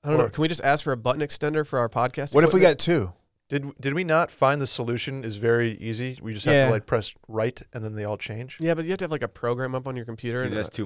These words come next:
Speaker 1: I'm just
Speaker 4: much.
Speaker 1: lazy.
Speaker 3: Yeah.
Speaker 2: Okay, well.
Speaker 4: Brett, just
Speaker 2: No, we'll
Speaker 4: fucking
Speaker 2: get another,
Speaker 4: stop.
Speaker 2: we'll get another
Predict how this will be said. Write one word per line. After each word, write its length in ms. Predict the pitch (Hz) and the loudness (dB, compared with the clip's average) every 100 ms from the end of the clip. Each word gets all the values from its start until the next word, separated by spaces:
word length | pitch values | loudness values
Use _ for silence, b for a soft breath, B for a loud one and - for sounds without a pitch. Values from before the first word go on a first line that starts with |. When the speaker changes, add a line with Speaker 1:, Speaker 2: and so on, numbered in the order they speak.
| 82 | -6
Speaker 1:
I'm 140 | 76 | -8
just 160 | 123 - | -8 -8
Speaker 4:
much. 60 | |
Speaker 1:
lazy. 280 | 110 113 113 113 | -8 -8 -10 -8
Speaker 3:
Yeah. 340 | 117 113 110 101 _ _ _ _ _ _ 139 | -6 -4 -6 -10 _ _ _ _ _ _ _
Speaker 2:
Okay, 180 | - 98 | -14 -10
well. 240 | 104 98 - | -10 -10 -12
Speaker 4:
Brett, 220 | 107 104 _ _ | -12 -12 _ _
just 240 | - 82 - | -20 -20 -4
Speaker 2:
No, 140 | 127 | 0
we'll 20 | |
Speaker 4:
fucking 60 | 127 135 | 4 4
Speaker 2:
get 20 | |
another, 160 | 127 131 | 6 4
Speaker 4:
stop. 60 | |
Speaker 2:
we'll 80 | 139 | 4
get 120 | 139 | 4
another 420 | 139 131 127 117 | 2 4 4 2